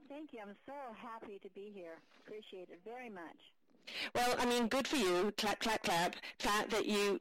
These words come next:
Speaker 2: didn't become crippled by this. And I'm sure when you first got the diagnosis, it, it does kind of pull the rug from underneath you.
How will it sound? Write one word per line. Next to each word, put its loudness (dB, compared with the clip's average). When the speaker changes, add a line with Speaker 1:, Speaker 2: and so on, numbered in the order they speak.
Speaker 2:
didn't 2
become 2
crippled 2
by 4
this. 2
And 4
I'm 6
sure 4
when 4
you 4
first 2
got 2
the 2
diagnosis, 4
it, 2
it 2
does 4
kind 0
of 0
pull 2
the 2
rug 2
from 2
underneath 2
you. 4